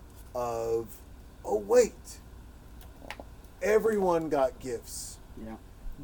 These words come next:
Speaker 1: But did everyone celebrate this way?
Speaker 2: Yeah.
Speaker 1: Does that make sense?
Speaker 2: Mm-hmm. Sure. Okay. Um, we
Speaker 1: Yeah, you see, Trey, shut the fuck up.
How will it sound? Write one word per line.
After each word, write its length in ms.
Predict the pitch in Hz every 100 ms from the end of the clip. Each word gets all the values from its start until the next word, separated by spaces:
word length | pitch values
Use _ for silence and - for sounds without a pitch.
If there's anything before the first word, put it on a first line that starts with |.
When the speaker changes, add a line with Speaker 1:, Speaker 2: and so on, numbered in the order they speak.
| 120 -
Speaker 1:
But 640 | 190 180 151 - - - - - - - - - - - - - - - - - - - - -
did 200 | 165 151
everyone 640 | 143 160 170 190 185 165 143
celebrate 800 | - - 165 151 143 131 123 123
this 180 | 117 131
way? 200 | 117 101 113
Speaker 2:
Yeah. 160 | 113 -
Speaker 1:
Does 100 | 120
that 100 | 143
make 140 | 147 143
sense? 360 | 170 190 117
Speaker 2:
Mm-hmm. 460 | 175 - - - -
Sure. 120 | 120 - - - - - - - - - - - - - - - - 131
Okay. 120 | 113 120 - - - - - - - - - -
Um, 280 | 117 110 104 - - - - - - - - - - - - - -
we 420 | - 143 165 139 110 147 - -
Speaker 1:
Yeah, 100 | 160
you 140 | 139
see, 220 | 123 156 - -
Trey, 160 | 156
shut 200 | 135 -
the 60 | 113
fuck 260 | - 127 165
up. 160 | 135